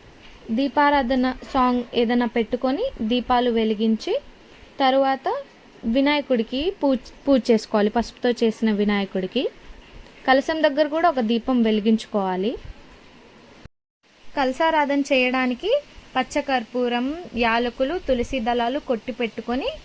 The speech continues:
కలశారాధన చేయాలి. పచ్చకర్పూరం అంటే కూడా స్వామికి చాలా ఇష్టం. ఏ విఘ్నాలు ఉండకూడదు వినాయక అని చెప్పి వినాయకుని పూజ ఫస్ట్ చేసుకొని దీప ధూప నైవేద్యాలు సమర్పించి వస్త్రయుగ్మం సమర్పించి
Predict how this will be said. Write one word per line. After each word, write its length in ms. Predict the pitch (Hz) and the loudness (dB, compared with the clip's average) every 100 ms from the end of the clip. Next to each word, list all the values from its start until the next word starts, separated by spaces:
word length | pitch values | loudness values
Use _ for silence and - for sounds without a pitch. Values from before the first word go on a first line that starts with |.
| - | 0
కలశారాధన 600 | 294 285 269 247 214 214 | 0 2 0 0 0 -2
చేయాలి. 480 | 214 196 185 175 165 - - - - - - - - - - - - | -2 -4 -4 -8 -10 -16 -20 -20 -18 -18 -20 -20 -20 -20 -20 -20 -8
పచ్చకర్పూరం 680 | 247 - 277 262 - 277 262 | -8 -4 -2 -2 0 0 0
అంటే 240 | 254 240 | -2 -2
కూడా 220 | 247 254 302 | -4 -2 -4
స్వామికి 380 | 277 226 226 - 226 | -4 -4 -4 -6 -6
చాలా 220 | 202 202 | -6 -4
ఇష్టం. 440 | 202 - 214 196 - - _ _ _ _ _ - - - - - - 262 | -6 -8 -8 -8 -10 -20 _ _ _ _ _ -20 -18 -16 -18 -20 -6 0
ఏ 120 | 277 | 2
విఘ్నాలు 480 | 254 226 254 254 254 | 2 -2 0 0 0
ఉండకూడదు 600 | 247 233 226 247 220 233 | 0 -2 -2 -4 -2 -2
వినాయక 500 | 220 220 214 208 220 | -2 -2 -2 -4 -4
అని 340 | 214 208 208 - | -4 -4 -6 -6
చెప్పి 340 | 196 - 330 466 - - - | -10 -8 -8 -8 -10 -20 -8
వినాయకుని 560 | 214 240 247 240 247 233 | -2 0 0 -2 -2 -4
పూజ 280 | 214 233 220 | -2 -2 -4
ఫస్ట్ 500 | - 214 - 214 214 | -6 -10 -10 -8 -6
చేసుకొని 460 | 208 - 233 262 | -6 -6 -4 -4
దీప 360 | 233 233 226 233 | -2 -2 -2 -4
ధూప 380 | 202 226 214 220 | -2 -2 -2 -4
నైవేద్యాలు 680 | 208 196 196 202 208 208 208 | -4 -4 -6 -6 -6 -6 -6
సమర్పించి 760 | - 202 202 - 220 214 311 | -6 -4 -6 -4 -4 -4 -6
వస్త్రయుగ్మం 720 | 269 208 - 208 190 202 202 | -8 -8 -6 -6 -4 -4 -4
సమర్పించి 640 | 202 196 196 - 202 208 | -4 -6 -6 -6 -6 -6